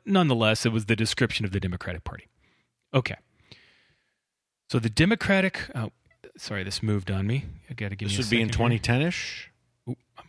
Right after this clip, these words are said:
Speaker 1: the wrong, uh, that's right. This is the twenty ten voter guide, and it is twenty, here we go. The Democratic Party twenty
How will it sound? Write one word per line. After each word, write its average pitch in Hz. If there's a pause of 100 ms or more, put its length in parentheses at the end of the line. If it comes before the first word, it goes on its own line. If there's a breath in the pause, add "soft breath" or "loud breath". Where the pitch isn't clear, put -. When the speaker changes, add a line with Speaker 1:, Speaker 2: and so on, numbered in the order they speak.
(120)
Speaker 1:
the -
wrong, 120
uh, 113
that's 127
right. 98
This 123
is 127
the 113
twenty 165 (120)
ten 123 (720)
voter 104
guide, 87 (1300)
and 113
it 120
is 117 (240)
twenty, 107
here -
we 98
go. 87 (200)
The -
Democratic 156
Party 120
twenty 123